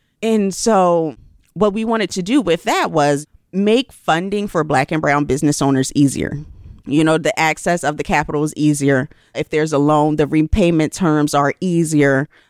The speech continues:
The interest rates are less. And not just that, but the interest rates goes back into the fund to offer other loan money for Black and Brown businesses.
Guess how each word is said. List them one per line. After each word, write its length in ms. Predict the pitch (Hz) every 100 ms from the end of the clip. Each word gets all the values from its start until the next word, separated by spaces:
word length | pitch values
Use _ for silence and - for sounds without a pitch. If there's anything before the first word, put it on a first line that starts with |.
| -
The 140 | 151 185
interest 400 | 175 - 160 156
rates 260 | 156 -
are 160 | 127 143
less. 480 | 156 160 143 160 -
And 140 | 165 165
not 220 | 165 160
just 260 | 151 151
that, 200 | 175 156
but 140 | 151 147
the 140 | 139
interest 420 | 156 - 151 -
rates 240 | 185 139 -
goes 300 | 170 165 143
back 260 | 147 147
into 240 | 147 - 170
the 140 | 131
fund 340 | - 160 147 -
to 160 | 165
offer 300 | 156 147 143 160
other 260 | 175 156
loan 380 | 151 160 151 147
money 380 | 151 147 131 135 _ _
for 120 | 156
Black 220 | 143 151
and 100 | 139
Brown 220 | 143 135 135
businesses. 480 | - - - -